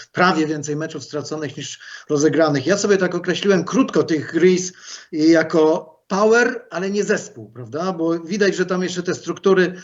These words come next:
nieukształtowane. Oni grali na razie na talencie, nie zbudowali się jako, jeszcze jako taka siła świadoma. Myślę, że to też wiele zależy od, od, y,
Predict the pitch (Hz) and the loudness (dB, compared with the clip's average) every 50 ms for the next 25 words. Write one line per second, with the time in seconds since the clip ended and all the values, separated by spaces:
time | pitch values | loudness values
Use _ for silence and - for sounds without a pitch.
0 | - - - - - 160 170 185 180 175 175 - - 175 165 156 - 170 147 165 | -18 -20 -20 -12 -6 -2 0 2 2 2 0 0 0 0 0 0 0 -2 2 2
1 | 175 180 180 180 175 180 190 180 180 165 151 156 - 185 180 214 214 180 175 185 | 2 4 4 4 4 4 4 2 0 -6 -6 -4 -2 2 4 4 4 4 4 4
2 | 190 190 190 180 175 170 170 156 147 160 156 151 151 156 147 147 160 175 190 190 | 4 4 4 4 4 2 2 2 0 0 -2 -2 -4 -2 -2 0 0 0 0 -2
3 | 185 - 196 202 208 208 202 196 180 170 135 165 175 - - 175 175 - 190 156 | 0 2 2 4 4 2 2 0 -8 -10 -10 -12 -12 -12 -12 -14 -14 -12 -14 -14
4 | 156 - 165 147 151 160 180 165 147 151 170 151 175 170 185 185 185 175 - - | -14 -12 -10 -6 0 2 2 2 2 0 0 0 0 0 0 0 -2 -2 -2 -2
5 | 170 170 170 165 - 165 165 160 - - - - - - 160 151 - - 156 156 | -4 -4 -4 -2 0 0 0 -2 -4 -14 -18 -14 -4 -2 -2 0 2 2 2 2
6 | 156 165 156 156 156 151 160 147 - - - 190 185 175 170 - - - 160 151 | 2 0 -2 -2 -2 -4 -2 -2 -2 2 4 4 4 4 4 2 0 0 0 2
7 | 170 165 139 123 110 104 - - - - - 175 196 - 190 190 190 185 175 175 | 2 2 0 -2 -6 -10 -14 -18 -20 -12 -4 -4 -2 0 0 0 0 0 -4 -4
8 | 156 151 170 156 156 143 147 151 151 151 147 123 151 147 143 147 147 - - - | -4 -2 0 0 2 2 2 2 4 4 2 4 4 2 2 2 -2 -6 -10 -8
9 | 143 135 - 151 147 135 135 135 127 | -8 -6 -2 0 0 2 2 0 0